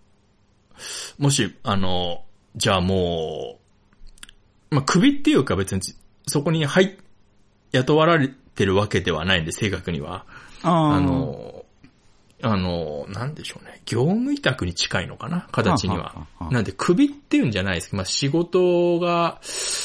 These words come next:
Speaker 1: 多分減るっていう感じになる可能性はあるんですけど。
Speaker 2: なるほど、なるほど。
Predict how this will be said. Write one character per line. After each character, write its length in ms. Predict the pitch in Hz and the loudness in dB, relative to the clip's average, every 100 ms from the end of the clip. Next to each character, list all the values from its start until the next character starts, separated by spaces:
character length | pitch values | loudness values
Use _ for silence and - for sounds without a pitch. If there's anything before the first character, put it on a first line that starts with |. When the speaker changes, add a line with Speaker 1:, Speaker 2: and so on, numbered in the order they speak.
| - | -6
Speaker 1:
多 100 | - - 156 | -2 2 4
分 200 | 104 92 | 2 0
減 140 | - 120 | 0 4
る 100 | - | 6
っ 20 | |
て 240 | - - 82 | 6 4 -2
い 40 | |
う 60 | 82 | -2
感 200 | 110 101 | -2 0
じ 100 | 95 | 0
に 60 | |
な 100 | 101 | 0
る 240 | 101 95 - _ _ - | 0 -2 -8 _ _ -6
可 140 | - | 0
能 100 | 175 | 2
性 140 | 214 226 | 4 4
は 100 | 202 | 4
あ 20 | |
る 100 | 98 | 2
ん 60 | - | -2
で 100 | - | -10
す 80 | |
け 120 | - 92 | -10 -8
ど。 180 | 85 - | -8 -4
Speaker 2:
な 140 | 120 | -4
る 100 | 123 | -2
ほ 140 | 117 107 | -4 -4
ど、 120 | 87 | -2
な 140 | 82 | -4
る 80 | 78 | -6
ほ 140 | 73 | -10
ど。 100 | 62 | -16